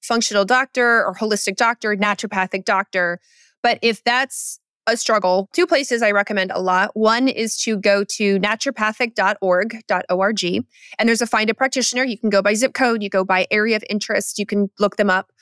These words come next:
I do also direct people to the Institute for Functional Medicine, I F M dot com. They also have a find a practitioner. And then I'm not gonna lie, I'm gonna say it right here on this podcast, cross my fingers. I'm hoping Rupa comes up with a find a practitioner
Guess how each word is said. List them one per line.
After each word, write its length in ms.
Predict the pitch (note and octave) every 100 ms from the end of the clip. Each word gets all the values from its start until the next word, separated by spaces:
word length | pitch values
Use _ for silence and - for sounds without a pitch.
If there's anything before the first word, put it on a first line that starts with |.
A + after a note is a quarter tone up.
| _ - -
I 60 | A#3+
do 180 | B3 D4+
also 260 | - C#4
direct 260 | B3+ C4+ B3+
people 280 | C4+ B3+ B3+
to 140 | -
the 100 | A3
Institute 500 | - G#3 - G3+ A3
for 120 | -
Functional 380 | G3+ G3 F#3+ F#3+
Medicine, 460 | A3 D4+ - C#4+ C#4
I 140 | F#3+ F#3+
F 140 | F#3
M 200 | F3+ F3+
dot 220 | A3 A#3 -
com. 360 | B3 A#3+ A#3+ B3 _ - -
They 140 | F#3+ A3+
also 360 | - G#3 -
have 140 | A3 G3+
a 80 | G3+
find 320 | - G3+ G#3
a 40 |
practitioner. 760 | G3+ G3+ - F#3+ - G3 F#3+ G3 _ _ -
And 120 | G3+
then 180 | G3+ G3+ -
I'm 140 | G#3
not 160 | C#4 D#4
gonna 160 | D4+ D4
lie, 220 | C4 F4+
I'm 120 | C4
gonna 120 | A3
say 200 | A3+ G#3+
it 60 | G#3+
right 180 | G#3+ G#3+
here 100 | A3
on 120 | G#3
this 100 | G3+
podcast, 560 | G#3+ A3 - F#3+ -
cross 280 | - G3+ G3+
my 120 | G3+
fingers. 480 | G3 A#3+ A#3+ G#3 A3
I'm 160 | - B3+
hoping 360 | B3+ C4 C4+ G#3
Rupa 280 | C#4+ G#3
comes 240 | G3 F#3+ G3
up 140 | F#3
with 120 | G3+
a 60 | G#3
find 340 | - G#3 G#3+
a 60 | G#3+
practitioner 760 | G#3+ G3 - A#3 - A3 A3